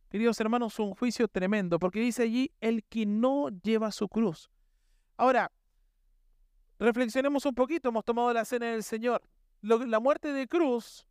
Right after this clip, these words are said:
hermano, nosotros podríamos tener, siempre lo digo, un, una, una silla de, mm, una, una, una silla acá, eh, eléctrica, no que te hace masaje, sino que te, te mata,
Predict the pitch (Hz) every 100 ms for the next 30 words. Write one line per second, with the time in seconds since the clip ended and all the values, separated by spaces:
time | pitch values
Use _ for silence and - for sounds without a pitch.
0 | _ _ _ _ - 220 320 285 208 220
1 | 226 349 339 262 277 285 247 - 233 269
2 | 277 262 247 254 277 240 247 254 254 254
3 | 254 247 240 240 220 269 269 262 240 220
4 | 202 180 165 151 151 - _ _ _ _
5 | _ _ _ - 220 220 220 220 220 196
6 | 240 233 214 220 226 214 202 185 170 165
7 | - 185 190 185 190 269 - 185 180 185
8 | 190 _ _ _ _ 180 202 - 208 190
9 | 196 175 208 220 170 175 190 180 165 165
10 | 170 - - 240 220 196